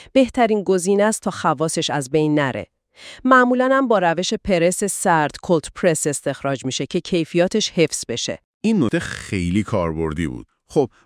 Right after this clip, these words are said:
Speaker 2: پس اگه بخوایم یه جمع‌بندی کنیم، روغن پراکاکسی یه ماده اولیه طبیعی فوق‌العاده است، با پتانسیل بالا،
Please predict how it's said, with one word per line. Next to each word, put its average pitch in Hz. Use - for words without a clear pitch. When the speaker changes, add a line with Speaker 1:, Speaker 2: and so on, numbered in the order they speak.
Speaker 2:
پس 165
اگه 190
بخوایم 185
یه 180
جمع‌بندی 117
کنیم، 143
روغن 151
پراکاکسی 139
یه 170
ماده 135
اولیه 104
طبیعی 139
فوق‌العاده 85
است، -
با 131
پتانسیل 156
بالا، 92